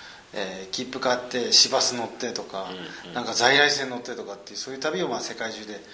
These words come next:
Speaker 1: したんだけど、まあ人の世話になるよね。
Speaker 2: あー、なるほど。
Speaker 1: ね、
Speaker 2: はい。
Speaker 1: いわゆる、
Speaker 2: はいはいはい。
Speaker 1: なんかこう人の親切を
Speaker 2: うん。
Speaker 1: 受けまくって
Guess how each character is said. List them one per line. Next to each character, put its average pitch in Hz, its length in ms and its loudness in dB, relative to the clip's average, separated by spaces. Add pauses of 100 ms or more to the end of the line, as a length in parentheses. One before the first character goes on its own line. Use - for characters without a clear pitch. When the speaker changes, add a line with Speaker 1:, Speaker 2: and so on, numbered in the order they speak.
(320)
Speaker 1:
し - 100 -8
た 113 140 -2
ん 101 60 -10
だ 92 60 -10
け 92 120 -14
ど、 110 260 -8 (800)
ま 262 680 8
あ 226 40 8
人 202 300 4
の 220 140 8
世 214 160 8
話 220 160 8
に 190 100 0
な 151 140 8
る 143 80 0
よ 123 120 -4
ね。 110 280 -10 (280)
Speaker 2:
あ 95 560 6
ー、 - 20 -8
な 90 120 -4
る 87 40 -4
ほ 85 340 -8
ど。 - 40 -10
Speaker 1:
ね、 170 80 -2
Speaker 2:
は 170 60 4
い。 151 140 4
Speaker 1:
い 151 60 6
わ 165 160 10
ゆ 156 80 4
る、 110 380 -4
Speaker 2:
は 98 80 -4
い 90 40 -2
は 82 60 -6
い - 40 -12 (440)
は 151 40 -10
い。 170 40 -6
Speaker 1:
な 233 260 8
ん 240 60 0
か 196 160 4
こ 139 680 4
う 127 40 -8
人 185 240 0
の 190 120 0
親 190 240 0
切 143 360 -2
を 131 420 0
Speaker 2:
う - 20 -8 (440)
ん。 143 40 -2
Speaker 1:
受 - 40 -12
け 180 140 0
ま 160 180 -2
く 170 140 -8
っ - 20 -10
て 156 600 -4